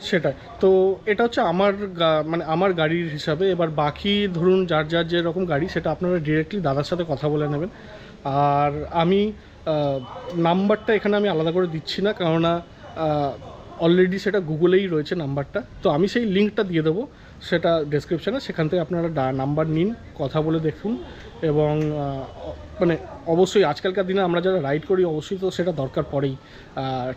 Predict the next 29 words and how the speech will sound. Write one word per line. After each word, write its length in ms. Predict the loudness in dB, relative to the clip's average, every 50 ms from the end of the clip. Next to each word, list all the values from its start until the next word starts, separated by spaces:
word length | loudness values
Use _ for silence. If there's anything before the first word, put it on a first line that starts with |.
| -4 -2
tubeless। 360 | 0 0 0 2 0 0 0 -2 -8 -14 -8 -4
তো 720 | -2 0 0 0 0 0 0 -2 -2 -2 -4 -4 -6 -6 -8 -8
একবার 220 | -6 -4 -4 -4
করিয়ে 280 | -2 0 2 2 2 2
দেখুন। 280 | 2 0 0 -2 -2 -4 -6 -14 -20 -20 -20 -8 -6
আশা 220 | -6 0 2 2
করছি 240 | 2 2 2 2 2
আমার, 260 | 2 4 4 4 2 2 -2 -8 -16 -20 -20 -20 -20 -20 -2 0
তো 80 | 2
আমি 220 | 2 4 4 4 4
যাব, 260 | 4 2 4 2 2
বেরোবো 300 | 2 2 2 2 2 2
কয়েকদিন 380 | 2 0 0 0 0 0 0 0
পরেই, 280 | 2 2 2 2 0 -2 -6 -14 -18 -4 0
তো 320 | 2 4 4 4 4 2 2
সেটার 300 | 0 -2 0 2 2 2
একটা 180 | 2 2 0 0
experience 440 | -2 -2 0 2 2 4 4 2 2 0
তো 120 | 0 0
obviously 300 | 2 2 0 0 0 -4
share 280 | -4 -2 0 0 0 0
করবোই, 360 | 0 0 0 0 -2 -2 -2 -4
এবং 240 | -4 -2 -2 0
দাদাকেও 380 | 0 0 0 0 0 0 0 0
জানাবো, 320 | 2 0 0 0 0 0
দাদাকেও 480 | -2 -2 -2 -2 -2 0 0 -2 -2 -2 -4 -6
পাঠাবো 340 | -6 -4 -2 -2 -2 0 0
আমি। 200 | -2 -2 -4 -6 -8 -12 -18 -20 -18 -18 -18 -18 -18 -18 -18 -6 -2
তো 520 | 0 2 2 2 2 2 2 0 0 -2